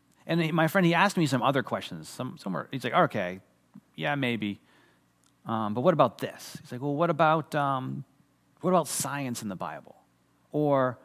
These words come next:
what about what the Bible has to say about sex? That seems pretty restrictive. Or,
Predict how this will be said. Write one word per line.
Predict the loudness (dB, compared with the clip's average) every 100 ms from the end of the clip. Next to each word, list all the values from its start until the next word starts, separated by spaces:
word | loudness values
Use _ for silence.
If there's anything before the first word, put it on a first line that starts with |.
| -20 -6
what | 2
about | 2
what | 2
the |
Bible | 2 0 0 -2
has | -2
to | -6
say | -4
about | -2 -4
sex? | -8 -10 -10 -10 -18 -20 -20 _ _ -8
That | -4
seems | 0 0
pretty | 0 0
restrictive. | 0 -2 -8 -10 -12 -20 -20 -20 _ _ _ _ _ _ -2
Or, | 2 4 4 4 0